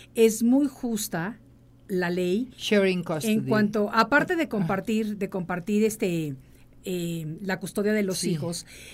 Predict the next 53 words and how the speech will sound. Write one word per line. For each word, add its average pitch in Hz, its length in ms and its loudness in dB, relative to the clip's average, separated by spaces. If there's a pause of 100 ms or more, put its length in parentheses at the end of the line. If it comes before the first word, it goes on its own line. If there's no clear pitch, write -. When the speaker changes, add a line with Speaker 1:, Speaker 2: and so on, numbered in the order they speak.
(120)
Speaker 1:
eh, 196 220 0
si - 160 0
la 262 140 6
mujer 277 400 0
gana 311 200 -2
más 233 200 -2
dinero 208 340 0
que 190 80 -8
el 170 100 -2
hombre, 165 260 -4
la 196 120 -4
mujer 165 240 -8
tiene 196 260 -6
que 208 100 -6
mantener 165 380 -6
al 165 140 -4
hombre 165 180 -6
en 165 80 -4
un 165 100 -4
divorcio, 185 440 -4 (300)
lo 233 160 2
cual 320 180 4
me 349 140 2
parece 254 400 2
justo 262 340 -4
hasta 247 180 -4
cierto 214 380 -4
modo. 254 400 -4 (240)
Sí, 311 520 0
o 190 100 -10
sea, 208 160 -4
porque 196 440 -4 (280)
no 240 140 2
se 311 100 4
vale 302 160 6
nada 294 80 2
más 269 180 2
para 226 160 -2
acá, 220 180 -4
para 240 160 -6
acá, 226 180 -6
para 226 140 -6
acá, 202 160 -8
para 196 140 -8
acá. 233 220 -6
Lo 202 180 0
que 214 120 -2
no 247 120 0
se 349 140 0
vale 240 400 2 (340)
es 226 240 2
que 247 400 2 (100)
te, 196 680 2